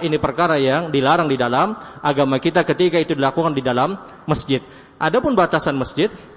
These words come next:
maka memang muncul perdebatan para ulama. Sebagian ulama menyatakan yang namanya masjid adalah tempat sholatnya kaum muslimin di satu tempat, kemudian diadakan ibadah-ibadah sebagaimana yang kita lihat ruang induk. Inilah yang dikatakan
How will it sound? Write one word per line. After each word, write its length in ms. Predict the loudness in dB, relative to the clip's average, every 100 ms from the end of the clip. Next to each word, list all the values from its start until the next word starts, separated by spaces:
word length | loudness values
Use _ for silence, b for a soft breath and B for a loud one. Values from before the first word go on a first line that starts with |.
| -20 -20 -20 -20 _ _ _
maka 240 | -6 -4 -2
memang 240 | 0 0
muncul 320 | 0 0 2
perdebatan 480 | 2 2 2 2 0
para 240 | 0 0
ulama. 480 | 2 2 2 0 0 B B B -8
Sebagian 400 | 0 2 4 4
ulama 320 | 6 4 4
menyatakan 400 | 2 2 2 2
yang 240 | 0 0 2
namanya 320 | 0 2 0
masjid 320 | 0 0 0
adalah 720 | -2 -2 0 0 -2 -12 -20 -2
tempat 400 | -2 2 0 0
sholatnya 480 | 0 2 2 0 0
kaum 240 | 2 2
muslimin 480 | 2 0 2 4 2
di 80 | 2
satu 240 | -2 -2
tempat, 480 | 0 0 2 0 0
kemudian 720 | -2 2 2 2 2 2 -2 -8 B B
diadakan 480 | 0 2 0 -2 -2
ibadah-ibadah 720 | 0 0 0 0 0 0 0
sebagaimana 480 | 0 0 0 0 0
yang 80 |
kita 240 | -2 -2 0
lihat 320 | 2 0 0
ruang 240 | 2 2
induk. 480 | 2 4 4 2 -10
Inilah 240 | -4 0 0
yang 140 | 0
dikatakan 540 | -2 0 0 0 0